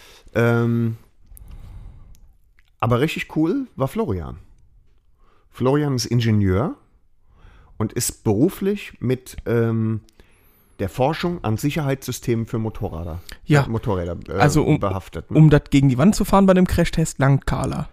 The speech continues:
Speaker 2: finde ich. Das langt, das ist
Speaker 1: Ne?
Speaker 2: in Ordnung. Aber mehr.
Speaker 1: Arschkrampe. Und wir kommen ja auch gleich noch zu Karl. Da freue ich mich im Prinzip auch irgendwie schon
Speaker 2: Nee,
Speaker 1: drauf.
Speaker 2: halt's Maul.
Speaker 1: Nee.
Speaker 2: Nee, Junge.
Speaker 1: Und
Speaker 2: Ah.
Speaker 1: auf jeden Fall, Florian ist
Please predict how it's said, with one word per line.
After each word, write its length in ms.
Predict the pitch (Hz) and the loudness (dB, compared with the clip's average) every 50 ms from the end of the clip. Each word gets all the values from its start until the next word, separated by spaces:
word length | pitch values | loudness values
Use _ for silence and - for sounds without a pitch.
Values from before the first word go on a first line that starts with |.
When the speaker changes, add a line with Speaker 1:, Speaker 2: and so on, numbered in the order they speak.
| - | -16
Speaker 2:
finde 280 | - - - - - - | -8 -4 -2 -2 0 -2
ich. 160 | 147 - - | -4 -2 2
Das 140 | - 175 - | 0 4 4
langt, 240 | 175 117 - 151 - - | 4 2 2 -2 -8 -2
das 160 | - 165 170 | 0 2 4
ist 60 | 175 160 | 6 6
Speaker 1:
Ne? 60 | 147 | 4
Speaker 2:
in 40 | 135 | 4
Ordnung. 360 | - 143 143 - - - - - _ - - _ - - - - - - _ - - - _ _ - - - | 2 -2 -4 -6 -10 -12 -12 -18 _ -20 -20 _ -20 -20 -20 -20 -20 -20 _ -20 -20 -20 _ _ -18 -10 -6
Aber 220 | - - - - - | -2 0 0 -2 -2
mehr. 200 | - - - - | -8 -12 -6 -4
Speaker 1:
Arschkrampe. 580 | - 92 92 - - - 92 85 87 82 78 - - 180 151 - - - - - - - | -4 -4 -4 -4 -6 -6 -6 -6 -6 -8 -10 4 6 6 6 6 0 -12 -16 -18 -8 0
Und 600 | - 139 143 143 139 139 139 139 139 139 - - - | 2 2 2 2 2 0 0 0 -2 -2 -4 -6 -4
wir 140 | 120 135 147 | -2 0 0
kommen 160 | 151 185 202 | 2 2 2
ja 80 | 190 139 | 2 2
auch 60 | 107 | 0
gleich 260 | - 139 135 143 - | 0 -2 -2 -2 -2
noch 100 | 139 113 | -6 -8
zu 160 | - - - | -6 -6 -6
Karl. 380 | 120 - - 113 98 92 87 92 | -6 -4 -4 -4 -2 -2 -2 -4
Da 100 | 101 123 | -4 -6
freue 220 | - - 208 240 | -6 -2 -2 -2
ich 80 | 208 151 | -2 -2
mich 100 | 123 104 | -2 -2
im 80 | 104 92 | -2 -4
Prinzip 380 | 85 101 95 - - 104 90 | -6 -8 -10 -8 -8 -8 -8
auch 100 | 92 85 | -8 -8
irgendwie 380 | - - 95 90 90 82 98 98 | -6 -6 -4 -4 -4 -4 -6 -4
schon 100 | - 135 | 0 2
Speaker 2:
Nee, 200 | 135 147 160 143 | 4 4 4 2
Speaker 1:
drauf. 100 | 117 95 | 2 0
Speaker 2:
halt's 240 | 147 151 156 - - | -2 -2 -4 -4 -6
Maul. 300 | - 131 131 139 131 113 | -4 -2 0 0 0 0
Speaker 1:
Nee. 240 | 123 135 120 123 - - - 131 139 | 2 4 4 2 2 -2 -4 -2 0
Speaker 2:
Nee, 200 | 143 143 131 120 - 143 | 2 2 2 0 -2 -4
Junge. 280 | 147 143 147 156 123 120 | -2 2 2 4 4 4
Speaker 1:
Und 120 | 117 117 - | 2 2 2
Speaker 2:
Ah. 540 | 147 143 143 143 135 131 131 135 143 - - - - - - | 2 2 2 2 0 0 -2 -4 -6 -8 -12 -14 -14 -10 -8
Speaker 1:
auf 140 | - 117 135 | -8 0 0
jeden 160 | 175 180 165 | 2 2 2
Fall, 160 | 131 139 123 | 0 0 -2
Florian 540 | 110 - - 135 143 180 185 180 180 185 - | -2 0 0 0 2 2 0 0 0 -4 -4
ist 420 | - - 165 - - - - - | -4 -2 -2 -2 -2 -4 -8 -12